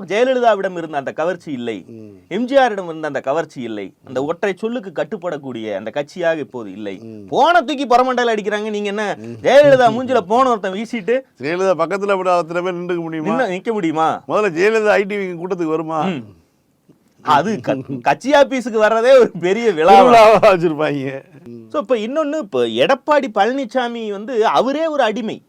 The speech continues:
Speaker 1: சசிகலா காலில் விழுந்து அடிமை. அந்த போட்டோவும் அந்த வீடியோவும் அவரை, அவருடைய அரசியல் வாழ்க்கை முழுக்க என்றைக்கும் வந்து அவரை ஹாண்ட் பண்ணிட்டே தான் இருக்கும். ஒரு அடிமை இன்னொரு அடிமைக்கு தலைமை, தலைமையா இருக்க முடியாது.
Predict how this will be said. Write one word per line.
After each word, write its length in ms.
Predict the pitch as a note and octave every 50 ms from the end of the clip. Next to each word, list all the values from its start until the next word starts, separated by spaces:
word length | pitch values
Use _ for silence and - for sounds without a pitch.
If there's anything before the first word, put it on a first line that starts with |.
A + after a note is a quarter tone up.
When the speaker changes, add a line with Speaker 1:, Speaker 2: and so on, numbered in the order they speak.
| _ _ _
Speaker 1:
சசிகலா 480 | E3 E3+ E3+ C4+ A3+ C4 B3 A3+ G3
காலில் 400 | - F3+ F3 F#3+ A#3+ B3+ B3+ A3+
விழுந்து 280 | G3 F#3+ F#3+ G3 A3 A3+
அடிமை. 240 | G3 F3 E3+ D#3+ D3+
அந்த 140 | E3 F3+ F3
போட்டோவும் 600 | - C4 D4+ D4 - E4+ D4 C4 A#3+ A3+ A3 A3+
அந்த 160 | G#3+ F#3+ E3 D#3
வீடியோவும் 520 | E3+ A3 B3+ A#3+ A#3+ A3 G3+ F3+ F#3 A3
அவரை, 280 | A#3 A3 G#3 G#3 F#3 E3+
அவருடைய 500 | - - C#3+ D3+ E3+ E3 D#3+ D#3 D#3 C#3+
அரசியல் 420 | C3+ - A3 A3+ - C4+ B3 A3+ G#3
வாழ்க்கை 340 | F3+ E3+ E3 D3+ C#3+ D3+ C3
முழுக்க 720 | B2+ B2+ C#3+ E3+ G#3 A#3 A#3+ G3 _ G#3+ G#3+ A3 A3+ - _ _ _ _
என்றைக்கும் 460 | - D3 G3 G#3+ A3+ A3+ F#3+ G3+ A3
வந்து 180 | G#3 F#3 F3 F3+
அவரை 220 | E3+ E3 D3 C3
ஹாண்ட் 260 | C#3 D3+ F3 G3 F3
பண்ணிட்டே 320 | E3 F3 E3 D#3+ C#3+ D#3 D3+
தான் 120 | D3 D3 B2
இருக்கும். 220 | G2 - _ _ _ _ _ _ _ _ _ _ _ _ _ _
ஒரு 180 | - F#3 G3+ G3
அடிமை 440 | F3+ F#3+ B3+ - D#4 D#4 D4+ D#4
இன்னொரு 300 | D4 C4 B3+ B3+ A#3 A3+
அடிமைக்கு 320 | A3 B3+ B3 C4 A3+ G3+ A3
தலைமை, 340 | E3+ F3 F3 G3+ G#3+ G#3+ G3+ F#3+ E3 D3 C#3 C#3 C3+ B2 A#2+ C3+
தலைமையா 360 | F3+ F3+ G#3 A#3 A#3+ A#3+ A#3
இருக்க 180 | G#3 F3+ E3 E3
முடியாது. 420 | D3+ C#3+ C#3+ D3+ D3 A#2+ G2 E2+